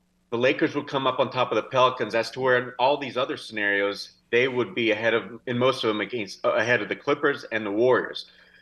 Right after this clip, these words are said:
right? So it's very interesting to me 'cause I think a lot of these teams are gonna finish out four and oh, three and one,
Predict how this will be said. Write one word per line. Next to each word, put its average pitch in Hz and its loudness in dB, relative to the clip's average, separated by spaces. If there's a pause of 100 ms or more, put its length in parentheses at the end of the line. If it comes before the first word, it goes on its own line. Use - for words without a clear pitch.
(140)
right? 113 2
So 127 4
it's 135 0
very 151 4
interesting 117 -6
to 98 -14
me 101 -2
'cause 107 -6
I 127 4
think 175 2
a 139 4
lot 131 6
of 131 0
these 151 -2
teams 120 -6
are 98 -8
gonna 113 0
finish 117 0
out 110 2
four 117 2
and 110 0
oh, 110 4
three 110 0
and 104 -4
one, 104 -2